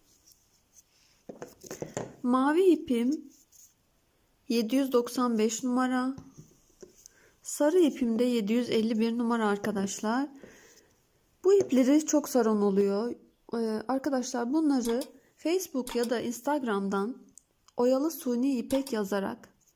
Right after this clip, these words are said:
satan arkadaşlara ulaşabilirsiniz. Onlar size yardımcı olurlar. Aynı modelden, aynı renklerden yapmak isterseniz de numaralarını her zaman söylüyorum yaptığım modellerin.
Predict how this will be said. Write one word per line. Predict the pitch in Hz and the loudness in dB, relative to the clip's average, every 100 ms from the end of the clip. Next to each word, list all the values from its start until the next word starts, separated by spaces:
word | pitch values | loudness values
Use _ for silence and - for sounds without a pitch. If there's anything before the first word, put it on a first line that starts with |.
| _ | _
satan | - 359 330 247 | -6 -2 0 0
arkadaşlara | 226 226 202 214 - 214 226 294 - _ _ - | -2 -2 -4 -4 -6 -6 -6 -8 -12 _ _ -2
ulaşabilirsiniz. | 277 294 285 214 226 220 202 196 254 - | -2 0 -2 0 -2 -2 -4 -4 -6 -6
Onlar | 285 294 254 240 | -4 -2 -2 -2
size | 226 220 | -2 2
yardımcı | 240 226 214 202 208 226 | 2 2 0 0 0 0
olurlar. | 208 196 196 214 - - _ _ _ _ _ _ _ _ _ - - | 0 -2 -2 -4 -10 -20 _ _ _ _ _ _ _ _ _ -20 -6
Aynı | 302 349 311 | 0 2 4
modelden, | 254 214 208 196 214 - | 4 2 0 0 -2 0
aynı | 269 277 | 0 0
renklerden | 208 202 208 196 196 | 0 -2 -4 -4 -2
yapmak | 226 247 208 208 | -2 -2 -4 -4
isterseniz | 247 247 220 214 190 190 | -6 -4 -4 -4 -4 -4
de | 240 | -2
numaralarını | 262 240 214 196 202 | 0 0 0 0 0
her | 220 285 254 | 0 0 0
zaman | 196 202 240 | 0 -2 -2
söylüyorum | 247 226 208 208 202 | -4 -4 0 0 -2
yaptığım | 208 208 - 208 214 - | -6 -6 -8 -6 -6 -6
modellerin. | 208 208 196 190 185 185 233 330 | -6 -2 -2 -2 -2 -2 -2 -4